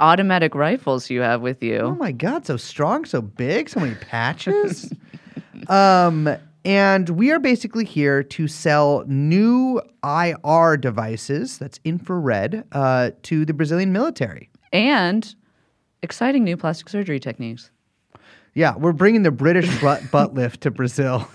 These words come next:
Speaker 2: <laughs> Our
Speaker 1: It's the,
Speaker 2: invention.
Speaker 1: it's like a re-, a re-,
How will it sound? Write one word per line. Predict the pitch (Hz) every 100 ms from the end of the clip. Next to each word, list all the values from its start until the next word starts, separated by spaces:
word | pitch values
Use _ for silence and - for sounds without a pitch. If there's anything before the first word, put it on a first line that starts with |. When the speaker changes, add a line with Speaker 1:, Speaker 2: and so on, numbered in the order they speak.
| - -
Speaker 2:
<laughs> | - - 196 151
Our | 160 160
Speaker 1:
It's | 180
the, | 190 185 -
Speaker 2:
invention. | 277 180 285 269
Speaker 1:
it's | 254 226
like | 226 220
a | 208
re-, | 180 185 190
a | 185
re-, | 151 170 208 -